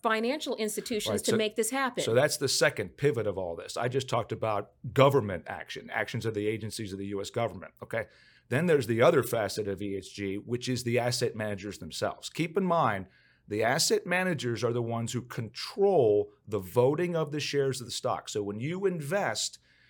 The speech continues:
Speaker 2: in a fund, uh, with a BlackRock or a State Street, or I could, I could go down the list of major U S asset managers, um, they are control, they are voting the shares of stock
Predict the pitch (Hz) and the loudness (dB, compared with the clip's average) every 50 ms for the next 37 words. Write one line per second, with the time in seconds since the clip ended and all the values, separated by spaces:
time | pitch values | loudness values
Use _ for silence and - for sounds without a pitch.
0 | _ _ - 123 127 131 139 147 147 139 - - 165 160 135 104 - - - - | _ _ 0 0 2 4 4 2 2 0 0 0 2 2 2 2 -2 -6 -12 -18
1 | - - _ _ _ _ _ - - 110 110 104 107 107 - 139 120 123 131 - | -20 -20 _ _ _ _ _ -4 -2 -2 0 -2 -2 -2 -4 -2 2 4 4 4
2 | - 123 113 120 123 123 135 143 143 131 - - 104 92 82 - - - 104 104 | 4 2 2 2 2 4 4 6 6 4 2 -2 -4 -6 -6 -6 -8 -6 -6 -4
3 | - - - - 165 156 143 143 - - - - 101 95 90 87 98 98 98 101 | -4 -4 0 0 2 0 0 -2 -4 -8 -8 -6 -6 -6 -4 -4 -4 -2 -2 0
4 | 104 107 107 107 - 123 - 123 120 135 123 127 123 117 - - 127 139 143 143 | 0 0 -2 -4 -6 -6 -4 -4 -4 -2 -2 -2 -2 -2 2 2 2 4 4 2
5 | 143 135 131 139 135 120 110 - 113 104 113 120 127 127 123 117 110 117 117 110 | 2 0 2 2 2 2 0 -2 -4 -4 -2 0 0 0 -2 -2 -2 -2 0 0
6 | 104 - 131 120 123 123 123 - - 104 92 82 - - - - - - _ _ | 0 0 0 0 0 -2 -4 -6 -6 -8 -10 -10 -12 -12 -14 -14 -14 -16 _ _
7 | _ - - - _ _ _ _ - 101 98 101 101 101 98 - - - _ _ | _ -20 -20 -20 _ _ _ _ 0 4 6 6 6 4 2 0 -6 -12 _ _
8 | _ _ _ - 98 90 104 123 139 151 147 139 139 - - _ _ _ _ _ | _ _ _ -14 -8 -2 0 2 4 4 4 2 0 -4 -10 _ _ _ _ _
9 | _ _ _ - 139 123 123 - - 160 160 160 107 - - - - - _ _ | _ _ _ 0 0 0 0 -2 2 4 4 4 4 2 0 -4 -6 -8 _ _
10 | - 131 135 139 165 151 139 135 123 107 98 95 156 160 175 180 165 165 160 156 | 0 2 4 6 6 8 6 6 6 2 4 6 8 8 8 8 6 4 2 0
11 | 147 139 131 - - 151 147 143 135 123 120 - - - - - 170 143 95 78 | 0 -2 -2 0 2 2 2 2 2 0 -2 -4 -4 -2 4 6 6 6 6 4
12 | - - - - | -2 -10 -14 -18